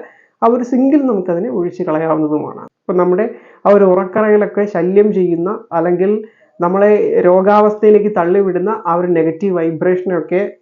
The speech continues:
പിടിച്ചെടുത്ത് നിർവീര്യമാക്കാൻ ഈ ഒരു കല്ലുപ്പിന് സാധിക്കും എന്നുള്ളതാണ്. അപ്പൊ ഇതുപോലെ ഒരു നൂറായിരം പരിഹാര മാർഗങ്ങൾ ദൈനംദിന ജീവിതത്തിൽ നമ്മുടെ ജീവിതത്തെ വിജയിപ്പിക്കുന്നതിനും നമ്മുടെ ആരോഗ്യത്തെ വർദ്ധിപ്പിക്കുന്നതിനും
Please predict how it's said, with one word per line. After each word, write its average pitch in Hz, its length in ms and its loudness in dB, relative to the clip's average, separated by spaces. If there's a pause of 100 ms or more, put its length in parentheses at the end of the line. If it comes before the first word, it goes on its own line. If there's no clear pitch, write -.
(140)
പിടിച്ചെടുത്ത് 185 840 -2
നിർവീര്യമാക്കാൻ 202 840 0 (680)
ഈ 226 40 0
ഒരു 233 200 2
കല്ലുപ്പിന് 202 400 -2
സാധിക്കും 165 460 -4
എന്നുള്ളതാണ്. 151 560 -8 (280)
അപ്പൊ 254 140 2
ഇതുപോലെ 320 420 4
ഒരു 311 140 4
നൂറായിരം 294 880 4
പരിഹാര 269 360 2
മാർഗങ്ങൾ 240 500 2
ദൈനംദിന 202 520 2
ജീവിതത്തിൽ 226 760 2 (340)
നമ്മുടെ 185 280 0
ജീവിതത്തെ 196 560 2
വിജയിപ്പിക്കുന്നതിനും 185 880 -4 (120)
നമ്മുടെ 175 220 -4
ആരോഗ്യത്തെ 175 520 0
വർദ്ധിപ്പിക്കുന്നതിനും 180 920 -4